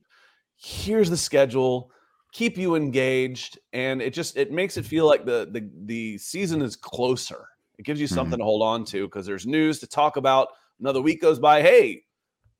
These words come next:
Speaker 1: it's now June and we're talking O T As. So it, it helps keep everybody connected a little bit better, I think. And I am kind of excited to see the schedule release. I was, I was pretty excited to see the international games this morning. And, um,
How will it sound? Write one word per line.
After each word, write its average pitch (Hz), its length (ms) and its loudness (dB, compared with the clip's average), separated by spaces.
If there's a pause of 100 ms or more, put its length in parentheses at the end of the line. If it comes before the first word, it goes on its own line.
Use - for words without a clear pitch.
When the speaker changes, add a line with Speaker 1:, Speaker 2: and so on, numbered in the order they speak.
(160)
Speaker 1:
it's 123 200 -8
now 165 300 2
June 131 760 0
and 139 360 -2
we're 135 120 2
talking 151 360 2
O 160 120 2
T 170 200 -2
As. 117 480 4
So 143 520 0
it, 135 180 -2
it 123 140 -6
helps - 380 -4 (600)
keep 233 240 -4
everybody 220 380 4
connected 147 720 -8 (200)
a 113 80 -2
little 120 220 -2
bit 107 240 -6
better, 90 380 -6
I 110 160 -4
think. 98 520 -14
And 131 460 -6
I 180 160 0
am 359 160 0
kind 127 240 -2
of 117 60 -4
excited 107 460 -4
to 104 60 -8
see 113 220 -10
the 101 60 -12
schedule 104 420 -6
release. 101 400 -6
I 123 60 2
was, 123 320 -2 (400)
I 104 40 -2
was 117 80 -4
pretty 175 280 0
excited 143 420 2
to 135 60 -8
see 143 180 -4
the 147 100 -2
international 151 500 -2
games 110 300 -4
this 110 200 -10
morning. 123 400 -4
And, 127 340 -4
um, 127 380 -2